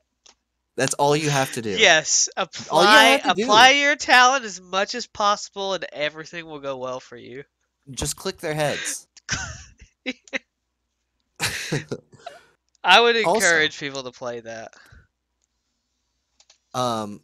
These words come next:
Speaker 1: there's another, uh, our E G S segment of the week,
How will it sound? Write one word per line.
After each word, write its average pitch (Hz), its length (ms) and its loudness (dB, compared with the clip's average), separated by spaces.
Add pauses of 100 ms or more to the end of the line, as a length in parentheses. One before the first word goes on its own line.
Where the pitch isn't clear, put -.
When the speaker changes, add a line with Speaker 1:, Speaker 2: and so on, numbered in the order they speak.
Speaker 1:
there's 131 220 -4
another, 165 520 -4 (800)
uh, 117 500 -2
our 131 260 0
E 185 200 -4
G 165 240 -2
S 156 180 0
segment 151 500 -2
of 131 100 -12
the 131 80 -6
week, 131 360 -8